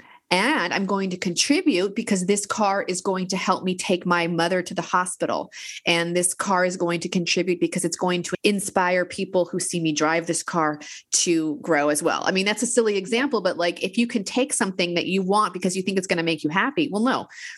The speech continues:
whatever you want, it's not there to make you happy. It's there to make you more conscious.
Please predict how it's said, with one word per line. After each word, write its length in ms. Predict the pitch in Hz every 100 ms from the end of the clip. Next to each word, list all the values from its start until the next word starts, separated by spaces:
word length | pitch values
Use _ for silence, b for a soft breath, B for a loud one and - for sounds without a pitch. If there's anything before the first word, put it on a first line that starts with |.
| B -
whatever 280 | 254 359
you 140 | 294 214
want, 320 | 190 208 180
it's 160 | 175 190
not 300 | 196 233 170
there 200 | 196 175
to 80 |
make 240 | 165 175 147
you 60 |
happy. 320 | 160 196 196 -
It's 240 | - -
there 160 | 214 208
to 80 |
make 280 | 185 175 170
you 60 | 160
more 160 | 139
conscious. 640 | 131 - 156 147 - -